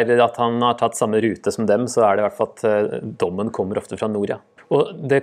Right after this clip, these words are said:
dukker også opp igjen i kapittel trettiåtte og trettini, den krigen der med Gog, han kommer også fra nord.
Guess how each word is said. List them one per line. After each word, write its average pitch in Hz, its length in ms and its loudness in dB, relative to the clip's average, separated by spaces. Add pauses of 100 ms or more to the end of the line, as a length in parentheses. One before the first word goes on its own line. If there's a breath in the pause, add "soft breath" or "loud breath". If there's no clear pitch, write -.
(160)
dukker 147 300 2
også 147 240 2
opp - 100 -6
igjen 120 160 0
i - 40 -2
kapittel 120 280 -2
trettiåtte 110 640 0 (100)
og 110 80 0
trettini, 110 360 0
den 110 180 0
krigen 101 500 -2
der 120 200 0
med 107 200 -2
Gog, 117 320 2
han 117 120 -4
kommer 104 180 -2
også 120 160 -6
fra 139 100 -4
nord. 107 220 0